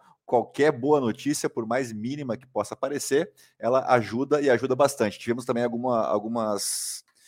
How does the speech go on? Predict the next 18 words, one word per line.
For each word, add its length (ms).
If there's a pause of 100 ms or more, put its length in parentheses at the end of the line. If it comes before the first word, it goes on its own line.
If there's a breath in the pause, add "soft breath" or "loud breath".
(380 soft breath)
divulgações 540
de 80
resultados. 600
Deixa 180
eu 40
aumentar 400
minha 140
tela 240
aqui 200
pra 120
gente 180
já 100
começar 520 (400 soft breath)
o 80
nosso 360
giro 500
pela 240
Bloomberg. 520